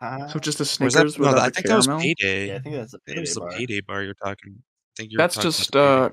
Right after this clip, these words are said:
Speaker 2: caramel and
Speaker 3: I
Speaker 2: peanuts.
Speaker 3: don't know. Baby Ruth bars, I,
Speaker 2: Hmm.
Speaker 3: I think straight into the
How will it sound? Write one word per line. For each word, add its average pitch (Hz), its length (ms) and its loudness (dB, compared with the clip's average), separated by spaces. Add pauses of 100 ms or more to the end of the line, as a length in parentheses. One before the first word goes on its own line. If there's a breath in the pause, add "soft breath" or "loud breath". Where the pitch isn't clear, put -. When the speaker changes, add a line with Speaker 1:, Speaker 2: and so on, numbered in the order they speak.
Speaker 2:
caramel 120 560 0
and 117 240 -8 (1120)
Speaker 3:
I 92 160 -18
Speaker 2:
peanuts. 113 420 -2
Speaker 3:
don't 104 120 -10
know. 101 120 -8
Baby 113 260 2
Ruth 110 260 -2
bars, 104 440 -4
I, - 140 -4
Speaker 2:
Hmm. - 140 -2
Speaker 3:
I 110 40 -2
think 104 400 -6
straight 101 260 0
into 98 160 -12
the - 80 -20